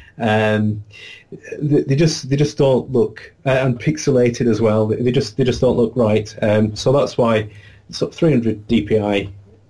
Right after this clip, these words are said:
uh, i-, is the, the recommended, uh, the rec-, recommended size.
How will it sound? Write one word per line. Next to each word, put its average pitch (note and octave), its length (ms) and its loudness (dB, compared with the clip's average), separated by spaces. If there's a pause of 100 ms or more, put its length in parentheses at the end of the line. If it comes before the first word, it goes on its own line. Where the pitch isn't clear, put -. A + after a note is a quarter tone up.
(120)
uh, C#3 60 -2
i-, A2 460 0
is A2+ 380 2
the, G#2+ 200 2
the G#2+ 140 -2
recommended, G#2 720 0 (800)
uh, G#2 140 -4
the A2+ 100 0
rec-, A2 280 0
recommended A2+ 460 -2
size. G2+ 460 -4